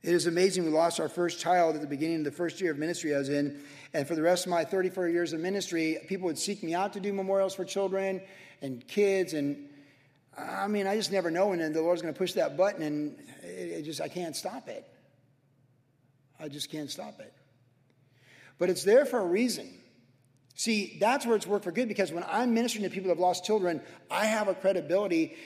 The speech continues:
and the comfort that I experienced going through a nightmare, and it was a nightmare. Still is. Still is. When you say you're pregnant, I have to fight the first thought that you can lose that child.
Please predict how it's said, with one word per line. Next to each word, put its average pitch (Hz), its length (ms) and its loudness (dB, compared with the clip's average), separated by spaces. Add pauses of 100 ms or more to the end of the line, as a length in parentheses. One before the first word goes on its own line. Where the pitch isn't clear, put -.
(120)
and 160 120 -4
the 156 60 -2
comfort 196 360 -2
that - 140 -4
I 226 160 0
experienced 175 640 -2
going 175 220 0
through 165 160 0
a 151 40 2
nightmare, 151 640 -2
and 147 140 -6
it 180 80 -2
was 185 200 0
a 190 60 -6
nightmare. 120 480 -8 (880)
Still 226 300 -2
is. 127 340 -8 (2000)
Still 151 320 -8
is. 123 220 -10 (320)
When 185 240 2
you 285 100 8
say 277 220 6
you're 240 180 4
pregnant, 247 560 2 (240)
I 185 60 2
have 175 160 6
to 185 100 -2
fight 175 240 2
the 170 80 -2
first 180 300 -2
thought 165 180 4
that 135 140 -8
you 147 80 -4
can 143 160 -4
lose 143 160 -6
that 139 160 -6
child. - 340 -12